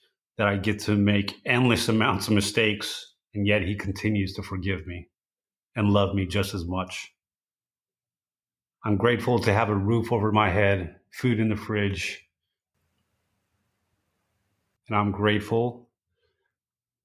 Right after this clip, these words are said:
to have the ability to love others and to have the ability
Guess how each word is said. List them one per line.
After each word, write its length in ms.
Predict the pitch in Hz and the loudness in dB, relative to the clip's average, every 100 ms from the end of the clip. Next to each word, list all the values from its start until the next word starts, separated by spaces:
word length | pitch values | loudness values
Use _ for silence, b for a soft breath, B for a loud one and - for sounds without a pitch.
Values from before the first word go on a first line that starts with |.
| _ _ _ _ _ _ _ _ _ _ _ _ - | _ _ _ _ _ _ _ _ _ _ _ _ -4
to 120 | 110 | -2
have 500 | 82 117 113 110 107 | 0 0 2 2 0
the 120 | 107 | 2
ability 580 | 104 90 107 101 101 101 98 | 2 2 0 2 2 0 0
to 100 | 101 | -4
love 380 | 92 92 92 - | 0 0 0 -2
others 680 | 95 90 87 82 - - _ _ _ _ _ _ _ _ - | -6 -6 -10 -12 -14 -16 _ _ _ _ _ _ _ _ -4
and 360 | 113 107 101 101 | 0 2 0 -2
to 100 | 95 | -4
have 320 | - 107 101 | 0 0 2
the 140 | 101 | 0
ability 720 | 98 95 113 139 95 90 85 | 0 0 2 2 0 -4 -6